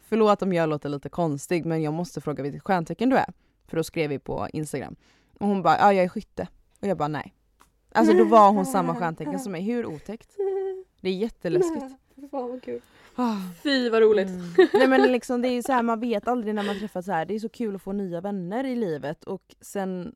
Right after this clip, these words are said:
Speaker 1: också så kuttar jag vänner mycket snabbare också i dagens läge. Alltså lättare menar jag.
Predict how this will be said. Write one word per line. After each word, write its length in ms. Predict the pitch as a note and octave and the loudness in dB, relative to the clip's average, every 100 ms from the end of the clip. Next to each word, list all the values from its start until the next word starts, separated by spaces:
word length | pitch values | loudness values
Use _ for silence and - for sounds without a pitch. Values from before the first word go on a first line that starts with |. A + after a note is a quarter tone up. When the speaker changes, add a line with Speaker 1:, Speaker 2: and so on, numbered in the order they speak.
| _ | _
Speaker 1:
också 800 | G#3 - _ - - F3 F3 E3 _ | -12 -12 _ -14 -6 -2 -2 -4 _
så 500 | - - F3+ F3 E3+ - _ | -18 -6 -2 0 0 -2 _
kuttar 420 | - A#3 _ - | -10 -10 _ -6
jag 180 | C#4 A3 | -2 -2
vänner 280 | E3 E3 C#3 | -2 -4 -6
mycket 260 | C#3 - C#3+ | -8 -12 -12
snabbare 380 | C#3 C#3 G2+ G#2 | -12 -10 -10 -10
också 380 | - - - - _ _ | -10 -10 -10 -14 _ _
i 100 | - | -6
dagens 340 | E3 A2 F#2+ E3+ | -4 -4 -6 -10
läge. 300 | - C2+ - | -10 -12 -8
Alltså 180 | F#3 F3+ | -6 -2
lättare 520 | F3+ F#3+ - F#3+ F#3+ | -2 -2 -4 -4 -2
menar 240 | F#3+ C#3 | -2 -6
jag. 100 | B1+ | -12